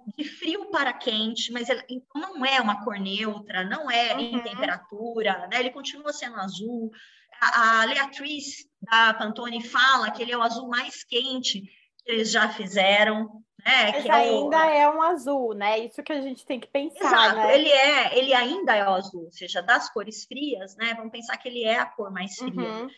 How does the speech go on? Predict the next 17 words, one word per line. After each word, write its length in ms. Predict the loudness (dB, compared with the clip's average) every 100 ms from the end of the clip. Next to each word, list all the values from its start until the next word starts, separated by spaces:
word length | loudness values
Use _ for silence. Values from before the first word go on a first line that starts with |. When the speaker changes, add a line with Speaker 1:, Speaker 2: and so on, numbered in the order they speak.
| _ -12
Speaker 1:
E 80 |
que 100 | -4 -2
tudo 200 | -2 -2
bem, 440 | 0 0 -2 -6 -8 -2
né? 240 | 0 2 2
Ele 240 | 0 -2
tem 300 | -2 -2 -4
esse 440 | -6 -6 -10 -10 -8
vermelho 920 | 4 4 4 2 4 4 2 -4 -6
que 140 | -8
o 80 | -8
esquenta, 540 | -8 -8 -6 -4 -4 -4
Speaker 2:
Uhum. 80 |
Speaker 1:
mas 200 | -4 -6
também 400 | -8 -6 -6 -6 -2
o 40 |
leva 640 | 2 4 4 2 0 -8